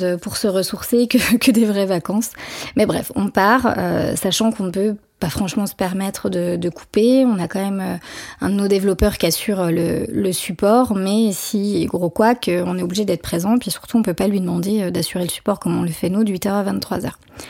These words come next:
On part à Avignon, euh, on fait nos petites balades, et cetera. Faut savoir qu'on a toujours un sac à dos avec un ordinateur dedans, parce que s'il y a un support qui tombe, il faut qu'on soit disponible.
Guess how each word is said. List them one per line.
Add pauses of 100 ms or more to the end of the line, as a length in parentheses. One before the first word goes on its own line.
(500)
On
part
à
Avignon,
euh,
on
fait
nos
petites
balades,
et
cetera.
Faut
savoir
qu'on
a
toujours
un
sac
à
dos
avec
un
ordinateur
dedans,
parce
que
s'il
y
a
un
support
qui
tombe,
il
faut
qu'on
soit
disponible.